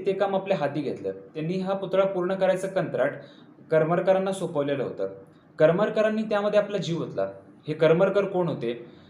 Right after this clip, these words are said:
तर करमरकर हे कुलाबा जिल्ह्या-, कुलाबा तालुक्यातील सासवणे या गावाचे रहिवासी होते.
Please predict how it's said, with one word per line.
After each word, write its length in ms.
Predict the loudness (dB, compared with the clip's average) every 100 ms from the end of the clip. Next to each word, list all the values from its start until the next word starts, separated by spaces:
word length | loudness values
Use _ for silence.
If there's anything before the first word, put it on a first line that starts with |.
| -4
तर 100 | -2
करमरकर 580 | 2 2 4 2 0 0
हे 220 | 0 -2
कुलाबा 460 | -2 2 4 4 2
जिल्ह्या-, 580 | 0 -4 -4 0 0 0
कुलाबा 340 | 0 0 2 2
तालुक्यातील 500 | 0 0 -2 -4 -6
सासवणे 540 | 0 0 0 -2 0
या 80 | 2
गावाचे 400 | 2 2 2 2
रहिवासी 400 | 2 0 -2 -4
होते. 340 | -8 -10 -12